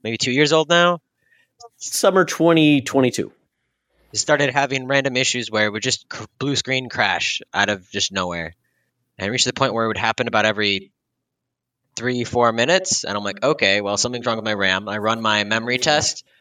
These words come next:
Speaker 1: I learned that you're not supposed to have more than one air for memory test. When I ran it,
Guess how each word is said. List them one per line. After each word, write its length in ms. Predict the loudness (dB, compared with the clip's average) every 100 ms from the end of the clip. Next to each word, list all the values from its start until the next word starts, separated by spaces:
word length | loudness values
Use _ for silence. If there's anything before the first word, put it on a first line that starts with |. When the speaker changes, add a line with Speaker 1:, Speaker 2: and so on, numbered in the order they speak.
| _ _ _ _ -6
Speaker 1:
I 80 | 0
learned 360 | 2 2 2
that 140 | -2 0
you're 80 | 0
not 140 | -2
supposed 180 | -2 -2
to 60 |
have 240 | 0 -2 -4
more 220 | -2 -2
than 200 | -2 -4
one 200 | -4 -2
air 360 | 0 2 0 -2
for 160 | -6
memory 300 | -4 -2 -2
test. 400 | -2 -4 -6 -10 -10
When 120 | -4
I 100 | -2
ran 240 | 0 0 0
it, 220 | -2